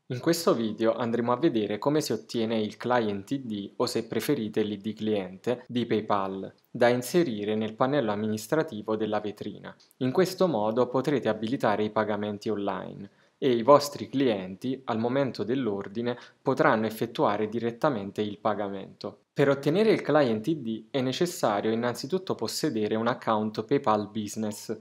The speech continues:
Se non avete ancora un account PayPal Business, vi consiglio allora di visualizzare prima il tutorial su come creare un account PayPal Business.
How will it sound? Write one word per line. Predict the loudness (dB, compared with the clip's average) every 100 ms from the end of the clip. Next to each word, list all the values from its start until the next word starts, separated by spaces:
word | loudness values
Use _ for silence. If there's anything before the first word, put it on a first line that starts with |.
| _
Se | -2
non | 2 4
avete | 4 2 2
ancora | 0 2 2
un | 2
account | 0 0 0 0 -4
PayPal | -6 0 -2
Business, | -2 -6 -6 -6 -6 -6 -8
vi | -2 0
consiglio | 0 0 -2 2
allora | 2 4 2 0
di | -2
visualizzare | -4 -2 0 -2 0 0 2 -2
prima | -2 0 0
il | -2 -4
tutorial | -4 -2 -2 0 -2
su | -2 -8
come | -2 -2 0
creare | 0 2 2 0
un | -2
account | -2 -2 -2 -4 -6
PayPal | -4 -4 -6
Business. | -8 -14 -12 -12 -12 -16